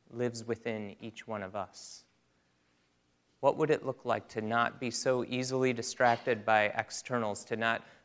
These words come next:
be so worked up by externals, and simply pay attention to the Spirit of Jesus who is inside us and live from that,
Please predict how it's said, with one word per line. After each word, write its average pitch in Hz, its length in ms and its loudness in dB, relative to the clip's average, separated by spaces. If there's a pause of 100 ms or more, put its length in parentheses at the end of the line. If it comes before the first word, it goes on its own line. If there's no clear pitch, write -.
be 123 260 4
so 127 320 6
worked 131 420 6
up 123 460 2
by 120 200 8 (100)
externals, 113 800 -4 (220)
and 113 160 -4
simply 127 460 0
pay 120 320 0
attention 110 680 -6 (1900)
to 120 100 -14
the 107 100 -8
Spirit 113 440 2
of 104 120 -10
Jesus - 760 -8 (1160)
who 117 180 -6
is 101 160 -4
inside - 540 -8
us - 360 -12 (640)
and 107 280 -4
live 113 380 4 (600)
from 95 380 -6
that, - 260 -8